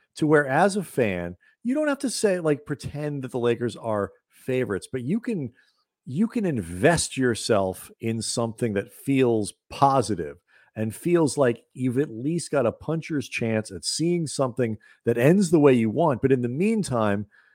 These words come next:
you know, night in, night out, you're gonna see a pretty fun and interesting and enjoyable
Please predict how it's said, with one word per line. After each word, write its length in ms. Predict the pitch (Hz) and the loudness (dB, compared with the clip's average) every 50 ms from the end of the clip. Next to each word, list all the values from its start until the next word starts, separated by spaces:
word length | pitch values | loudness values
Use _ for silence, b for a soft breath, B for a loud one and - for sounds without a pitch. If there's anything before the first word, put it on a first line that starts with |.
| _ _ _ _ _ _ _ _ _ _ _ _ | _ _ _ _ _ _ _ _ _ _ _ _
you 80 | - 196 | -2 0
know, 320 | 196 165 143 147 170 190 - - | 2 4 4 4 2 0 -4 -4
night 320 | 143 139 160 175 196 180 | -2 2 4 4 6 6
in, 160 | 190 185 165 156 | 6 6 4 4
night 200 | 156 160 160 165 | 2 2 2 4
out, 260 | 180 185 170 151 147 | 4 4 4 4 4
you're 100 | 156 139 | 2 2
gonna 140 | 151 147 131 | 2 2 0
see 180 | - - 143 | 2 4 4
a 80 | 117 101 | 4 4
pretty 640 | - - - - 196 202 208 208 196 175 147 117 107 - _ _ _ | 2 -2 -2 2 4 4 4 4 2 -2 -4 -6 -10 -16 _ _ _
fun 520 | - - - 156 156 151 151 151 147 143 | -8 -2 2 2 4 4 2 0 -4 -6
and 280 | - 120 113 110 110 117 | -6 -6 -4 -2 0 0
interesting 680 | 135 143 135 - 131 - - - 147 135 135 127 123 | 0 -2 -2 -4 -6 -4 -2 -2 0 0 0 0 -2
and 140 | 120 107 104 | -2 -2 -2
enjoyable 680 | 101 101 95 85 107 113 120 131 131 127 104 104 92 | -2 -4 -2 0 2 4 4 4 4 4 2 2 0